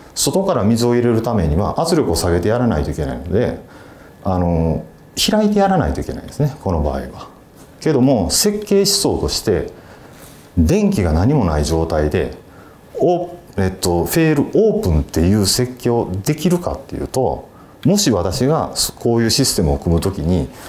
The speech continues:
電気がない状態でバルブが自動的に開くと、外界に放射性物質を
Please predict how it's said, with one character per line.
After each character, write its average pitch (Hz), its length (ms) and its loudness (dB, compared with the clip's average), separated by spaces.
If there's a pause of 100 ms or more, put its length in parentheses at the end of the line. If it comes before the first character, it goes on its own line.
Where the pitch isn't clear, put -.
(140)
電 147 220 2
気 110 120 -2
が 80 100 0
な 80 140 0
い 82 60 2
状 90 220 0
態 87 220 0
で 85 320 0
バ 110 140 -2
ル 113 60 0
ブ 110 100 2
が 120 60 2
自 85 140 2
動 82 140 2
的 82 140 0
に 85 100 2
開 92 120 0
く - 120 -10
と、 - 220 -10 (580)
外 113 280 2
界 110 220 0
に 117 300 2
放 104 140 2
射 98 80 -2
性 107 180 2
物 110 140 2
質 - 240 -2
を 73 200 -2